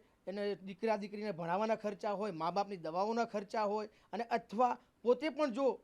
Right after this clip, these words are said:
તબિયત સારી ના હોય તો એના પણ ખર્ચા હોય. એનું કારણ છે સાહેબ કે હવે નાટકની અમારી જે છે, અમારે તો કેવું છે, અત્યારે અમે હાલ અમે વીસ વર્ષથી એક મંડળ અમારું કાર્યરત છે અમદાવાદ શહેરની અંદર.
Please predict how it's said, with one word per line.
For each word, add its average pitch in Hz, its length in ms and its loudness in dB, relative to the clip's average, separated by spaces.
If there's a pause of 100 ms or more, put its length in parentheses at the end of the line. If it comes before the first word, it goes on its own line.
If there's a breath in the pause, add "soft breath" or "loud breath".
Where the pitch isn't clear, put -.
તબિયત 220 260 0
સારી 247 240 2
ના 254 100 0
હોય 262 100 2
તો 269 80 0
એના 277 240 4
પણ 277 160 0
ખર્ચા 196 360 -2
હોય. 135 220 -4 (680)
એનું 240 180 -2
કારણ 254 280 2
છે 196 140 -4
સાહેબ 185 180 -2
કે 254 120 -2
હવે 277 180 4
નાટકની 262 480 0
અમારી 285 260 0
જે 294 420 0
છે, 269 360 4 (300 soft breath)
અમારે 240 260 4
તો 269 100 -6
કેવું 285 260 -2
છે, 240 80 2
અત્યારે 254 240 2
અમે 254 180 4
હાલ 233 260 2
અમે 247 160 -2
વીસ 233 240 -6
વર્ષથી 240 280 -2
એક 226 80 -6
મંડળ 226 280 0
અમારું 240 320 0 (200 soft breath)
કાર્યરત 226 420 4
છે - 120 0
અમદાવાદ 233 360 0
શહેરની 233 360 -2
અંદર. 226 220 -2